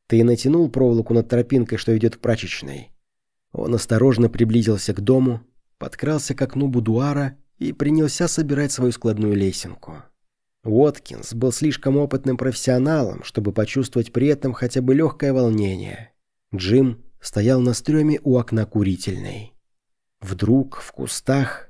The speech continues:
совсем рядом с мистером Уоткинсом, раздался сильный треск и сдавленная ругань. Кто-то споткнулся о проволоку, только что натянутую его помощником. А потом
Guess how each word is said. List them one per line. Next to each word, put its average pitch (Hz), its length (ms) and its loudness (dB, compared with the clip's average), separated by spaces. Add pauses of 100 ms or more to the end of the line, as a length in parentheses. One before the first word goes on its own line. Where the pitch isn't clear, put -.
совсем - 440 -2
рядом 131 280 2
с - 100 -2
мистером 120 420 2
Уоткинсом, - 800 -2
раздался 113 520 0
сильный 117 380 2
треск 131 460 0
и 131 40 2
сдавленная 135 600 4
ругань. 101 480 -2 (360)
Кто-то - 340 -6
споткнулся 127 640 0
о 110 60 2
проволоку, 139 800 -2
только 147 320 -2
что 165 200 -4
натянутую 143 560 0
его 110 180 4
помощником. 95 840 -4 (500)
А 92 160 -6
потом 113 640 -2